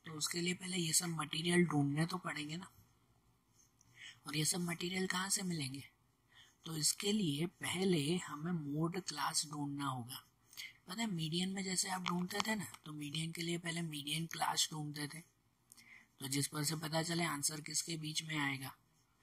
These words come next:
तो यहाँ पर mode class ढूंढते हैं। mode class कैसे ढूंढते हैं पता है? mode class में जो highest frequency हो ना, उसके सामने वाला class ढूंढते हैं। अब मैं question पे वापस जा रहा हूँ, हाँ?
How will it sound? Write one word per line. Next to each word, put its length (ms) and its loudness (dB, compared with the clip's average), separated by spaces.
तो 80 -2
यहाँ 160 4
पर 160 2
mode 380 6
class 380 0
ढूंढते 340 -4
हैं। 120 -10
mode 220 4
class 300 -2
कैसे 300 0
ढूंढते 300 2
हैं 60 0
पता 200 -6
है? 100 -4
mode 340 2
class 460 0
में 380 -6
जो 640 2
highest 640 0
frequency 720 2
हो 160 4
ना, 280 0
उसके 320 0
सामने 500 4
वाला 260 0
class 420 -4
ढूंढते 360 -8
हैं। 100 -18
अब 60 -4
मैं 140 2
question 420 2
पे 80 4
वापस 380 4
जा 160 4
रहा 120 -2
हूँ, 120 -6
हाँ? 220 -8